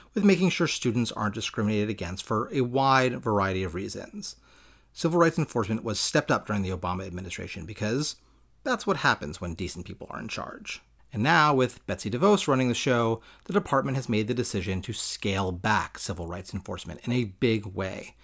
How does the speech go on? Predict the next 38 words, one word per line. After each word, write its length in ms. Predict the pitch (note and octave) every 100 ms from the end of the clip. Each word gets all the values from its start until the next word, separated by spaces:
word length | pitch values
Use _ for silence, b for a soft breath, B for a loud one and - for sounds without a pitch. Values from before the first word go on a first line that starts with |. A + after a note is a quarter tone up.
| b b b -
The 280 | - F3
reasons 340 | F3 F3+ D#3+ C#3
are 260 | A#2+ A2+
exactly 560 | A2 G2+ G2 F#2 E2+ F#2
what 120 | F#2+
you'd 160 | F2+ F2+
expect. 500 | - - D#2+ - - B B B
They're 140 | B2+
claiming 420 | - - A#2+ A#2+ A#2+
it's 120 | -
for 140 | A2+
efficiency, 720 | A2 - G2+ G#2+ F2 G2+ G2
so 320 | - G2+ G2 - B B B
people 240 | C3 B2
will 140 | A2
have 220 | - G#2 G#2
their 100 | G#2
complaints 480 | G#2+ G2 G2+ G2+
heard 320 | - G2 G2 G#2+
more 160 | G2
quickly. 520 | - F#2+ E2+ E2+ F2 - b b b
But 80 | C#3
of 140 | B2+
course, 520 | - F3+ F3 B2 - -
what 120 | A#2
it 120 | A#2+
means 540 | C#3 F3 A#2+ G#2 G#2+ - B B
is 100 | C#3+
that 160 | E3+ C3
many 320 | A#2 C3+ E3
people 320 | A#2+ G#2+ A2
will 140 | G#2 G#2+
never 360 | G#2 G2+ A#2
have 200 | G#2+ G#2
their 100 | A2
complaints 480 | - B2 - E2+ F2+
heard 300 | - - D#2+
at 100 | F2+